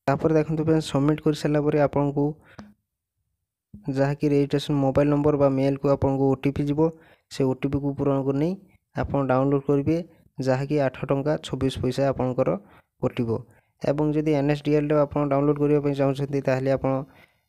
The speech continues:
ଡାଉନଲୋଡ୍ ପାନ୍ କାର୍ଡ଼ ଏନ୍ ଏସ୍ ଡି ଏଲ୍, ତା ଉପରେ ଆପଣ କ୍ଲିକ୍ କରିନେବେ। ତାପରେ ଦେଖନ୍ତୁ, ଏଠାରେ ଆପଣଙ୍କର ଆସିଯାଉଛି। ଦେଖନ୍ତୁ, ଇଏ ବି ଆପଣଙ୍କର ଆଠ ଟଙ୍କା ଛବିଶ ପଇସା କାଟିବ। ଆପଣ ପାନ୍ କାର୍ଡ଼ ନମ୍ବର ବା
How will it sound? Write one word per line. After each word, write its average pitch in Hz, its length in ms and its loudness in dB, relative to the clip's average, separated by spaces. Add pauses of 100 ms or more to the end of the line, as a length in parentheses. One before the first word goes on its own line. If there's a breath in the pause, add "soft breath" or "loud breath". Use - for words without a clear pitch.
(100)
ଡାଉନଲୋଡ୍ 135 520 2 (120)
ପାନ୍ 139 300 -2
କାର୍ଡ଼ 143 220 2
ଏନ୍ 135 140 0
ଏସ୍ 135 140 -6
ଡି 143 80 0
ଏଲ୍, 151 160 -2
ତା 135 160 0
ଉପରେ 135 240 0
ଆପଣ 135 260 0
କ୍ଲିକ୍ 135 280 -6
କରିନେବେ। 143 340 -2 (580 soft breath)
ତାପରେ 131 300 -4
ଦେଖନ୍ତୁ, 135 320 -2
ଏଠାରେ 139 340 -2
ଆପଣଙ୍କର 135 440 -2
ଆସିଯାଉଛି। 135 560 -2 (580)
ଦେଖନ୍ତୁ, 135 260 -2
ଇଏ 135 180 2
ବି 131 140 -2
ଆପଣଙ୍କର 131 440 -2 (540)
ଆଠ 131 220 -4
ଟଙ୍କା 139 260 -2
ଛବିଶ 135 400 -4 (600)
ପଇସା 139 280 0
କାଟିବ। 135 300 0 (580 soft breath)
ଆପଣ 139 320 -2
ପାନ୍ 135 320 -2
କାର୍ଡ଼ 139 220 -4
ନମ୍ବର 143 340 0
ବା 143 160 2